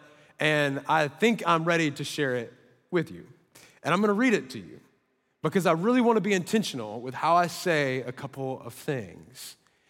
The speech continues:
And here's what I'm gonna ask. I want you to stick in it with me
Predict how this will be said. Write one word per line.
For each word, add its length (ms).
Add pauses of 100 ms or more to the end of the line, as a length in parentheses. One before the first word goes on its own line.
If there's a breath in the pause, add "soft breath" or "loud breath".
(120 soft breath)
And 140
here's 200
what 80
I'm 100
gonna 120
ask. 640 (760)
I 80
want 300
you 80
to 80
stick 540
in 180
it 340
with 240
me 340